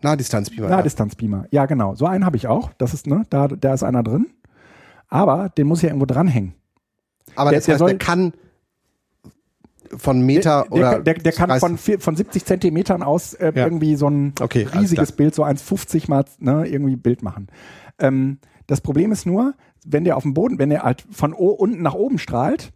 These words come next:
Speaker 2: dann stehst du immer davor.
Speaker 1: Genau, du musst von
Speaker 2: Das
Speaker 1: oben.
Speaker 2: heißt, der muss praktisch von oben nach unten strahlen. Das heißt, der muss irgendwie, man hat ja meistens dieses, dieses Whiteboard-Ding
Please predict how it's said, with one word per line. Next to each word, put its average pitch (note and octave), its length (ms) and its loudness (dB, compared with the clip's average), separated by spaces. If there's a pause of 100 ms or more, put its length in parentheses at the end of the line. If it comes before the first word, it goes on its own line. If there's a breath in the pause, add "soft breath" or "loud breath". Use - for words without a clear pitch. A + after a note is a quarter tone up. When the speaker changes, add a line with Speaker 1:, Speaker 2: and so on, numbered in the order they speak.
Speaker 2:
dann C3 120 -6
stehst - 260 -2
du F3+ 60 0
immer F#3 180 0
davor. E3 440 0
Speaker 1:
Genau, C3 280 2
du A2+ 60 -2
musst A#2 160 -2
von B2+ 120 -2
Speaker 2:
Das C#3+ 80 2
Speaker 1:
oben. D#3+ 80 2
Speaker 2:
heißt, F#3+ 160 0 (160)
der D3 80 4
muss G3 200 -2
praktisch - 500 -4
von E3 240 -4
oben G#3+ 320 0
nach E3 100 0
unten - 260 -2
strahlen. F#2+ 520 -6 (440 soft breath)
Das C#3 160 -2
heißt, D#3+ 360 0
der D3+ 100 2
muss F#3+ 180 -2
irgendwie, G3 720 0
man C3+ 220 2
hat C#3+ 120 0
ja E3+ 140 2
meistens D3+ 380 -2
dieses, C#3+ 340 -6
dieses B2+ 260 -6
Whiteboard-Ding G3 1120 -2